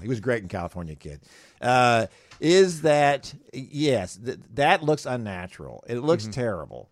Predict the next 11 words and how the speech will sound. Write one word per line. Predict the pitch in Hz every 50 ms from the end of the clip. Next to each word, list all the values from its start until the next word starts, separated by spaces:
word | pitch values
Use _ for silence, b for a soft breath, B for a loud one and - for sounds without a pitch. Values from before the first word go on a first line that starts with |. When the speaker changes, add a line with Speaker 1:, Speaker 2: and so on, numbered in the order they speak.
| _
Speaker 1:
And, | - 117 123
and, | 123 120 95 117 120 123
and | 127 127 127
I, | 135 147 139
it's | 127 104 123
my | 143 160 190 190
understanding | 190 180 - - - 226 233 208 170 135 120
that | 117 117
your | 120 123 117
coconut | - - 190 208 - - 117 104 92 82
grass | 95 95 90 87 85 87 90 -